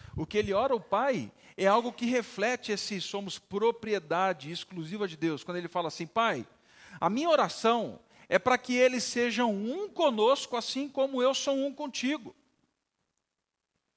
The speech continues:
Quando Pedro fala, então, de sermos propriedade exclusiva de Deus,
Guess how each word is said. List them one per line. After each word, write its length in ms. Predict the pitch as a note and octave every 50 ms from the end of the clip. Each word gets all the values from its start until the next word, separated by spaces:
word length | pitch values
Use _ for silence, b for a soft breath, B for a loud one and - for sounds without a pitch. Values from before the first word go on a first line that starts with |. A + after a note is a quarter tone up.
| _ _ _ _ _ _ _ _ _ _ _ _ _ _ b b b b b
Quando 260 | A3+ C4+ C#4 C4 A3+
Pedro 320 | - - D#4 D#4+ - D4+
fala, 340 | A#3+ - - B3 B3 B3+ B3
então, 280 | A3+ F#3+ - A#3+ A#3+ A#3
de 100 | G#3 F#3+
sermos 340 | - A#3 A#3 A#3 G3+ -
propriedade 1080 | - - _ - A3 A3 A3 A3 - - G#3+ G3+ F#3 D#3+ D#3 F3+ G3 B3 C4+ C#4 C4 A#3+
exclusiva 580 | G#3+ - - - G3 F3+ D#3 G#3+ B3 A3+ A3+ F3+
de 80 | D3+
Deus, 720 | C#3+ C3+ D3+ F3 G#3+ A3+ G#3+ C3+ C#2+ - - - - -